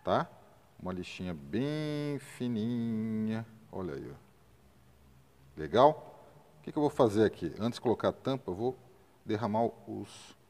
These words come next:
litros de óleos a-, aqui novo, aqui dentro, lubrificando todo o comando aí. Legal? Bora montar.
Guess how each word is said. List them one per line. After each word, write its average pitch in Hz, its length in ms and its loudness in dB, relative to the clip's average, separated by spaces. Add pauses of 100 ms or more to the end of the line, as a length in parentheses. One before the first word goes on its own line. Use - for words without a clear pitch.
litros 107 460 -4
de 87 160 -4
óleos 90 480 2
a-, 98 60 -4 (240)
aqui 117 320 -10
novo, 120 420 -2 (520)
aqui - 200 -16
dentro, 104 420 -6 (440)
lubrificando 98 640 -4
todo 95 220 -8
o - 40 -12
comando 82 520 -8
aí. 69 120 -10 (1400)
Legal? 85 800 2
Bora 113 240 4
montar. - 380 -2